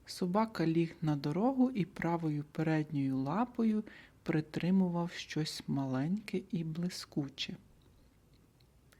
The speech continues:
Одночасно цікавість і здивування охопили мене цілком, і я потяглася за тою цікавинкою.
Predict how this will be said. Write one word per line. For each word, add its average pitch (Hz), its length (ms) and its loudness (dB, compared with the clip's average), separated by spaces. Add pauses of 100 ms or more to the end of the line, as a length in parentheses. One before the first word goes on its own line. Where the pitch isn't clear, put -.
(680)
Одночасно 180 920 4
цікавість 226 840 0
і 185 100 4
здивування 175 1000 4 (340)
охопили 214 680 2
мене 180 400 4
цілком, 175 760 -2 (560)
і 165 120 0
я 185 220 0
потяглася 170 920 -2
за 170 160 0
тою 190 360 2
цікавинкою. 151 1080 0